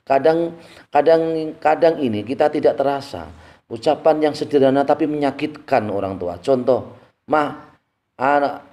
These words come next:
ah, ya ini kasihkan ya, ya kasihkan sama, sama bapak atau ibu ya. Ah, tinimbang ini buah ini dibuang di sampah, kasihkan aja orang tua." Itu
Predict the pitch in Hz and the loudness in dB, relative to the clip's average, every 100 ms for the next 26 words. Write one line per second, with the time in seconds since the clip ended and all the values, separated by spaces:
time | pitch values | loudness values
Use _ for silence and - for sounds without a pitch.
0 | - 131 135 135 135 156 160 156 160 185 | -2 2 4 4 4 2 2 0 -2 -2
1 | 175 160 - - 175 170 135 113 - _ | 0 -2 -2 0 2 2 0 -2 -14 _
2 | _ _ 139 139 139 139 139 165 156 147 | _ _ 0 2 0 -4 0 0 2 2
3 | 147 139 - - _ _ _ - 135 139 | 2 0 -6 -18 _ _ _ -2 2 4
4 | 135 131 131 - - _ _ _ - 120 | 2 0 -2 -10 -18 _ _ _ 2 2
5 | 151 139 135 139 143 135 143 120 - - | 4 2 2 0 -2 -2 0 0 0 -14
6 | _ _ _ _ 120 131 - 165 156 147 | _ _ _ _ -2 -2 0 0 2 2
7 | 147 147 143 139 - - - 143 143 151 | 4 4 0 -4 -8 -16 -10 -4 -2 0
8 | 151 143 - - - _ - 131 135 143 | -2 -4 -10 -20 -20 _ -6 2 4 2
9 | 143 151 - 123 123 139 147 139 135 127 | 0 -4 -4 -6 -2 2 4 4 -2 -6
10 | 113 135 135 135 - 131 131 143 139 135 | -4 -4 0 -2 0 -4 -2 -2 -2 2
11 | 127 117 110 104 90 67 - _ _ _ | 2 2 0 -4 -6 -6 -10 _ _ _
12 | _ _ _ - 160 220 - | _ _ _ -8 0 0 0